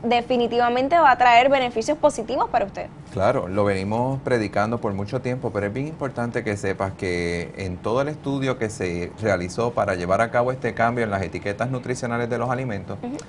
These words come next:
Speaker 2: se descubrió que sesenta y cuatro millones de personas que mueren en el mundo anualmente, cuarenta millones de esas personas casualmente morían porque, eh,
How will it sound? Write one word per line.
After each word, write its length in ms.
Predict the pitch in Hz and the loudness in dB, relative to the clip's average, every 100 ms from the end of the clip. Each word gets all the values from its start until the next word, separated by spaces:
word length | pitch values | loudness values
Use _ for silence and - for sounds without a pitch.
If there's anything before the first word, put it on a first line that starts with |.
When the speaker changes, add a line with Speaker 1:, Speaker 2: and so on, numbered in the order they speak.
| - - - - - | -18 -20 -20 -18 -4
Speaker 2:
se 80 | 123 | 0
descubrió 480 | 131 135 135 151 170 | 0 0 -2 0 -2
que 100 | 170 | -6
sesenta 360 | 135 123 113 | -4 -4 -4
y 40 | 107 | -2
cuatro 420 | 127 139 143 151 | 4 4 4 -2
millones 340 | 131 127 139 | 0 0 0
de 80 | 131 | 0
personas 460 | 123 117 127 135 135 | 0 0 0 -2 -2
que 140 | 117 | -2
mueren 560 | 107 117 127 104 104 104 | -2 -2 -2 -2 -4 -6
en 180 | 107 101 | -4 -4
el 120 | 98 | -4
mundo 560 | 110 151 117 104 113 123 | -4 -4 0 0 -2 -4
anualmente, 720 | 104 107 131 143 147 131 104 | -4 -2 -2 -4 -4 -4 -6
cuarenta 720 | - 110 104 107 160 185 180 | -2 2 2 2 -2 -2 -4
millones 400 | 147 123 139 156 | -2 -2 -2 -2
de 80 | 117 | -2
esas 180 | 135 143 | -2 -2
personas 560 | 120 107 131 139 123 120 | -2 -4 -4 -2 -4 -2
casualmente 840 | 107 104 120 135 143 135 120 98 107 - - - - - | -4 -2 -2 -2 -4 -4 -6 -8 -8 -12 -18 -18 -18 -12
morían 540 | - 98 110 160 156 143 | -4 0 0 0 -2 -4
porque, 680 | - 120 113 113 147 175 175 - - | 2 4 4 2 -2 -2 -8 -12 -2
eh, 460 | 104 101 101 101 | 2 2 2 0